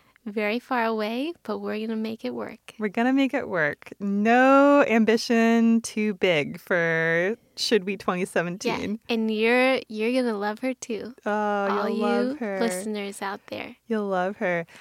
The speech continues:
Speaker 2: I also realized that I wanna say something about being excited about listeners. And then I was like, "Oh, I can't say that. That's, like, such a cheap ploy." But, you know,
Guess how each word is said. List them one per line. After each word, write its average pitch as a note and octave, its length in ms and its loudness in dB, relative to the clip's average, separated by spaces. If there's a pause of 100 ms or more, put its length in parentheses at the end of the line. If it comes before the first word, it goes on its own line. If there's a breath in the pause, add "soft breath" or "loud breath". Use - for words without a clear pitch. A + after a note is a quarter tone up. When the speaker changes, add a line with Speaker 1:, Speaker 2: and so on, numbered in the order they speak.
(160 loud breath)
Speaker 2:
I E4+ 100 4
also B4+ 300 2 (180)
realized C#4+ 480 2
that B3 120 2
I A3 80 6
wanna G#3+ 220 2
say A#3+ 180 -2
something A3 460 -2
about F#3+ 680 0
being G#3+ 240 0
excited F#3 480 -2
about E3+ 540 0 (220)
listeners. E3+ 960 -2 (480 soft breath)
And C4+ 580 6
then C4+ 240 2
I C4+ 80 4
was A#3+ 100 0
like, A3+ 200 2
"Oh, A#3 100 4
I G3+ 140 0
can't A#3 260 0
say F#3+ 300 -2
that. F3+ 320 4
That's, F#3+ 180 -2
like, G3 180 -4
such - 260 -6
a - 40 -18
cheap - 380 -6
ploy." G3+ 440 0 (360 loud breath)
But, D4 260 6 (340)
you F#4 100 0
know, G4 180 4